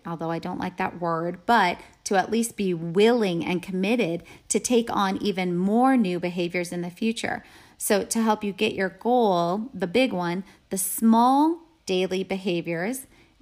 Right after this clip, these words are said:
and remember they need to be daily, that's what creates this willingness and momentum to go even further,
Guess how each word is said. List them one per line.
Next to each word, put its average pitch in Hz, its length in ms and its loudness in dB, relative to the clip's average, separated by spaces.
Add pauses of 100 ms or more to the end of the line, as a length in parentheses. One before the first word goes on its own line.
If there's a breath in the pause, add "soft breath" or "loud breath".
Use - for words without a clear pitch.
and 165 260 -4
remember 185 440 -2
they 175 140 -4
need 180 240 -6
to - 100 -10
be 165 140 -6
daily, 180 680 -2 (300 loud breath)
that's 240 400 0
what 240 200 -2
creates 190 460 -4
this 175 220 -6
willingness 180 520 -6
and 175 140 -4
momentum 170 560 -4
to - 100 -12
go 170 220 -4
even 170 300 -4
further, 202 720 0